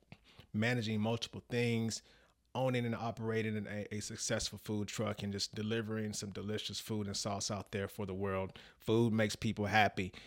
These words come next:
And if you can actually deliver that happiness to people in a way that makes you happy and your family happy as well, I think it's a win-win for everybody.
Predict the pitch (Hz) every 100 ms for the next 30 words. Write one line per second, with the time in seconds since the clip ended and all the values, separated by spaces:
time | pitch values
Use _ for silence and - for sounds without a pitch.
0 | - - 95 95 92 101 98 98 92 92
1 | - 98 101 104 104 104 98 107 98 98
2 | 95 - - 104 - 95 98 - - -
3 | 98 92 92 98 95 87 92 92 101 110
4 | 101 104 - 104 101 92 85 80 95 98
5 | 101 95 104 - 98 - 104 101 104 -
6 | - - - 98 92 - 87 92 92 90
7 | 90 90 87 170 165 160